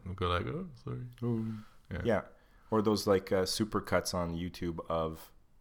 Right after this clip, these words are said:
Speaker 2: non-U F C events, like these other fledgling companies that are doing this stuff. And every week there's some guy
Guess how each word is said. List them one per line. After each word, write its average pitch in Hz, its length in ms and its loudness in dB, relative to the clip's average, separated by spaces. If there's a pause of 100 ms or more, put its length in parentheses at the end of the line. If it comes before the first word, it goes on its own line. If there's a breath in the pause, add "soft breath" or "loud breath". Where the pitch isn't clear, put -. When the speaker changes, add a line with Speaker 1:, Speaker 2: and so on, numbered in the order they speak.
(280)
Speaker 2:
non-U 101 600 4
F 110 100 0
C 113 380 0
events, 120 560 0
like 87 240 -4
these 82 200 -4
other 92 500 0 (400)
fledgling 90 500 -2
companies 92 460 -2
that 92 100 -2
are 87 80 -4
doing 95 200 -4
this 95 100 -6
stuff. 104 260 -4 (600 loud breath)
And 95 120 0
every 95 260 2
week 87 420 -2
there's 85 400 -2
some 90 400 0
guy 80 440 0